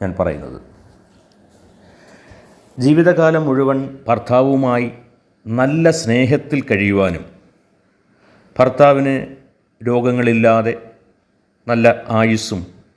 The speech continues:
സാമ്പത്തികവും എന്നുവേണ്ട നമ്മുടെ കുടുംബത്തിൽ നല്ല രീതിയിൽ മക്കളുമായിട്ടും നല്ല രീതിയിൽ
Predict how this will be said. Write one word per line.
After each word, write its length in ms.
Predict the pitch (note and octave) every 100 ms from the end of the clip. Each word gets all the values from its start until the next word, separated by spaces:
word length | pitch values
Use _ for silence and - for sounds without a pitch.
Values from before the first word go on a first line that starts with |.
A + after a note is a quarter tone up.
| _ _ _ _ -
സാമ്പത്തികവും 800 | B2 A#2+ A2+ A#2 A#2+ A2 G#2 D2 - - _ _ _ _ _ _ _ _
എന്നുവേണ്ട 400 | C3 C#3+ C#3+ C#3 C#3
നമ്മുടെ 260 | C3+ C#3+ D3 D3
കുടുംബത്തിൽ 560 | C#3+ C#3+ C#3+ D3 D3+ D3 - - - _ A2
നല്ല 280 | B2+ C#3+ F3 D#3+
രീതിയിൽ 380 | C#3+ A#2 F#2+ B1+ - -
മക്കളുമായിട്ടും 800 | A2 B2+ B2 A#2+ A#2+ A#2+ A2+ B2+ E2+ - - G2+
നല്ല 260 | A2+ C#3 C#3
രീതിയിൽ 340 | C3 A#2 A#2